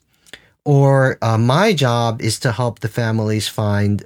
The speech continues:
an assisted living community or an assisted living apartment unit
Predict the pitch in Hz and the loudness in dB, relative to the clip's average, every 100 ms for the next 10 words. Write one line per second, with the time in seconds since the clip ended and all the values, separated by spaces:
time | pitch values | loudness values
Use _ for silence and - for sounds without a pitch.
0 | - 110 110 123 - 117 104 110 104 101 | 0 0 2 0 -2 -2 0 0 0 0
1 | - 104 104 101 92 85 87 - 104 104 | 0 2 2 0 0 -2 -4 -6 -2 0
2 | 101 - 113 - 101 104 98 98 92 - | 0 0 -2 -2 0 0 2 0 -2 -6
3 | - 113 - 95 85 - 101 107 101 87 | -4 -2 0 0 0 -4 0 2 2 0
4 | - | -6